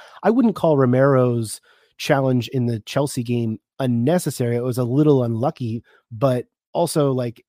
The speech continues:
it, it, you, you're gonna have those sometimes with Romero and his style of game.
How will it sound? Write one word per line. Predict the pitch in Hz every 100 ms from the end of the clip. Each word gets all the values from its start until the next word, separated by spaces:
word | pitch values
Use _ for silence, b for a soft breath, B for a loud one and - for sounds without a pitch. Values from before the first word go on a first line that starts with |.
| _
it, | 147 160
it, | 156 -
you, | 147 -
you're | 139 147
gonna | 113 160 156 135
have | 113 139 135 135
those | 160 160
sometimes | 160 156 151 151 127
with | 113
Romero | 123 117 120 120 110
and | 104
his | 123 113
style | - - 113 110
of | 110 101
game. | 113 131 156 196